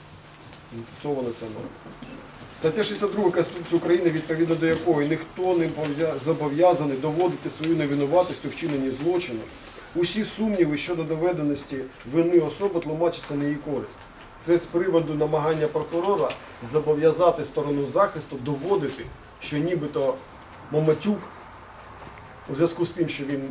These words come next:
має, е, можливості спіл-, спілкуватись з іншими особами, тобто має язик,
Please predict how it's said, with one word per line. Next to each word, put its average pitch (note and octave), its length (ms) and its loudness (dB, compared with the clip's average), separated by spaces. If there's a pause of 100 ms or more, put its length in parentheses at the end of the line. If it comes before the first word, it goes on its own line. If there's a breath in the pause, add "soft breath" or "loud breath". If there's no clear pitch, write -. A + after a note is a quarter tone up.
(180)
має, C#3 460 2
е, B2+ 240 0
можливості C3+ 560 -2
спіл-, C#3+ 400 -8
спілкуватись D3 720 -2 (280)
з - 20 -2
іншими C#3 340 -2
особами, A2+ 380 -8 (140)
тобто - 300 -8
має C#3 280 2
язик, C3+ 300 -4